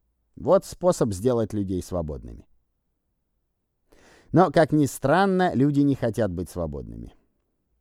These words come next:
Что это за штука под названием свобода?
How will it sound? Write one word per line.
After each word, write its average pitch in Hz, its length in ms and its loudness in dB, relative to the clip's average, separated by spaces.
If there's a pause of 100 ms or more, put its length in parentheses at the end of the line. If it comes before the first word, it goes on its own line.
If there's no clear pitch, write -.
(1160)
Что - 220 -2
это 135 160 2
за 120 160 2
штука 156 420 0
под 127 180 -2
названием 120 560 0
свобода? 90 540 -6